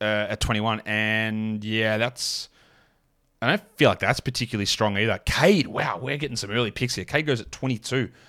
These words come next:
Let's have a look at that. Um, I had Cunningham at around twenty-eight. Okay. With some other iffy ones in front. Where did, where did I have Bridges? But that is early, man. I had Bridges at thirty-four. Okay, so we're really going off script here.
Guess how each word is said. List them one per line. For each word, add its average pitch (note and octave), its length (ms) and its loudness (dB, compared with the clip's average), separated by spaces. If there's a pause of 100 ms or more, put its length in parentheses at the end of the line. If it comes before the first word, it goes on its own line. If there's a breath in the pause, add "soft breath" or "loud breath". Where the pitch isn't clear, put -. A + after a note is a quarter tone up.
(280 soft breath)
Let's C#3 180 -4
have C#3 100 2
a B2 40 -2
look B2 180 0
at B2 80 -8
that. G2+ 360 0
Um, C3+ 340 6
I D3+ 100 4
had F3+ 120 2
Cunningham C#3 640 2
at A#2+ 80 -6
around A#2 180 0
twenty-eight. B2+ 540 2 (500)
Okay. C#3+ 220 4 (1300 soft breath)
With B2+ 120 -2
some C3+ 140 2
other B2 220 4
iffy B2+ 260 -2
ones A#2 240 0
in G#2 80 -4
front. B2+ 220 -2
Where C3+ 100 2
did, G#3 180 -2
where D3+ 100 0
did A#3+ 100 0
I C3+ 60 -4
have G2 140 -8
Bridges? - 340 -8
But - 140 -8
that C#3 160 8
is G#2+ 180 -4
early, A2+ 300 2
man. A2+ 200 -4 (520 loud breath)
I - 80 4
had D3+ 140 4
Bridges B2+ 300 0
at - 100 -10
thirty-four. A2 760 -2
Okay, G#2+ 200 -4
so A2+ 240 2
we're A#2 180 4
really C#3 300 2
going A2 300 2
off G#2+ 100 -2
script - 320 0
here. F#2 180 0